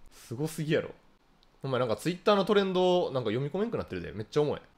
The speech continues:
あ、読み込めた。最大五強って書いてますね。マグニチュード六点八。和歌山は異常なしか。熊本城治ったばっか。そうやね。そうやな。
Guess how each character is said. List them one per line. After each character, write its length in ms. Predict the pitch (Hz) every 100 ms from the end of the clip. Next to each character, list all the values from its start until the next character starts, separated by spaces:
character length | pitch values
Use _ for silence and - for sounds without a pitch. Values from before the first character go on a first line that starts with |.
| _
あ、 120 | 110 101
読 200 | 92 104
み 80 |
込 100 | 104
め 40 | 92
た。 160 | - - _ _
最 180 | 156 151
大 120 | 147 135
五 160 | 143
強 180 | 143 139
っ 20 |
て 80 | -
書 40 | -
い 40 |
て 80 | -
ま 80 | -
す 80 | 90
ね。 100 | -
マ 140 | 117 123
グ 60 |
ニ 60 | 101
チ 80 | 92
ュ 40 |
ー 20 |
ド 60 | 92
六 160 | 101
点 120 | - 85
八。 420 | - - - - _ _ _ -
和 80 | 123
歌 100 | 151
山 180 | 139 101
は 40 |
異 60 | 98
常 120 | 104
な 100 | 104
し 100 | -
か。 100 | - - - _ _ -
熊 180 | 143
本 240 | 143 135 139
城 160 | 120
治 140 | 110 117
っ 40 |
た 80 | -
ば 80 | 90
っ 40 |
か。 160 | - -
そ 120 | -
う 20 | 80
や 60 |
ね。 200 | 90 - - _ _ _ _ _ _ -
そ 80 | 98
う 20 |
や 80 |
な。 60 | 90